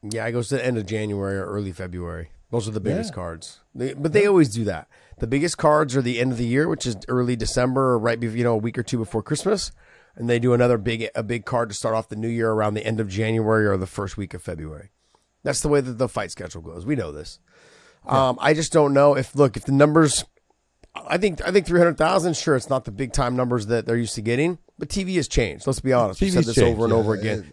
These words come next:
Speaker 2: I,
Speaker 1: T V's
Speaker 2: I,
Speaker 1: changed.
Speaker 2: I, I don't look at, I look at those numbers
Speaker 1: No.
Speaker 2: and it says less than half.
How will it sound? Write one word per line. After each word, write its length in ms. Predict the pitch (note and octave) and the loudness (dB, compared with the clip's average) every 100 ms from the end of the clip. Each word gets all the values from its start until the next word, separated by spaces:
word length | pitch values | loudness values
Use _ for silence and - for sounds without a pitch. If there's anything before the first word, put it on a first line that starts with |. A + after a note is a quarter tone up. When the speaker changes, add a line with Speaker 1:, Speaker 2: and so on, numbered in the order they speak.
| - | -2
Speaker 2:
I, 40 | |
Speaker 1:
T 80 | F3+ | 0
V's 160 | D#3+ C3 | 2 2
Speaker 2:
I, 60 | |
Speaker 1:
changed. 180 | D3+ D#3 | 2 2
Speaker 2:
I, 240 | D3 E3 E3 - _ - | 4 2 2 -8 _ -4
I 120 | D3+ | 2
don't 180 | D#3+ C3+ | 4 4
look 220 | C#3+ C#3 | 2 2
at, 80 | C3+ | 2
I 120 | C3 | 4
look 180 | C#3+ C#3+ | 4 4
at 100 | C#3 | 2
those 200 | C3+ A#2+ | 0 0
numbers 280 | B2+ B2 A#2 | 0 2 2
Speaker 1:
No. 100 | G2 | 2
Speaker 2:
and 80 | G#2+ | 0
it 60 | G2+ | -2
says 200 | A#2+ G#2 | -4 0
less 180 | B2 - | 0 0
than 140 | A#2 | 0
half. 180 | A#2+ | -2